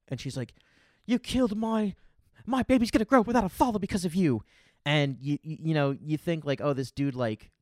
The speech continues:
let her boyfriend die," and he's very clearly haunted by this decision. You know, this was not an e-, easy decision for her to make. But then,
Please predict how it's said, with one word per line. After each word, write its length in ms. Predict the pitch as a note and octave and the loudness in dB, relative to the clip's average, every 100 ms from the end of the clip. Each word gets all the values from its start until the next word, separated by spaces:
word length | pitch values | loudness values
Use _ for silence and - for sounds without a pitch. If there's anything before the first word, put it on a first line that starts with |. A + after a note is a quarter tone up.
| - | -14
let 260 | A#2+ C3 B2+ | -4 -4 -4
her 180 | B2+ | -6
boyfriend 400 | A2 B2 B2 A#2 | -4 -4 -4 -4
die," 280 | A2+ B2 G#2+ G#2 | -2 -2 -2 -6
and 160 | A2+ - _ _ | -8 -10 _ _
he's 240 | - C#3+ | -4 -4
very 300 | G#2+ E3+ E3+ | -2 -2 -2
clearly 260 | C#3 D#3+ A#2 | -4 -6 -6
haunted 320 | G#2 B2 G2+ | -6 -6 -8
by 100 | G2 | -12
this 160 | G2+ - | -14 -16
decision. 460 | A2 G2+ F#2+ - - _ _ - | -16 -16 -16 -18 -20 _ _ -8
You 80 | C3+ | -4
know, 100 | B2 | -2
this 240 | C3+ B2 | -4 -6
was 240 | A2+ C3+ | -6 -6
not 180 | D3+ D3 | -2 -2
an 80 | C3 | -2
e-, 180 | C3 - | -6 -6
easy 240 | C3 A#2+ A2+ | -8 -8 -8
decision 340 | A2 B2 A2 | -8 -8 -8
for 140 | A2 | -8
her 40 | A#2 | -8
to 60 | |
make. 240 | A#2 B2 G#2+ | -6 -6 -8
But 120 | C#3 _ | -14 _
then, 340 | A#3+ A#3 A3+ | -4 -4 -4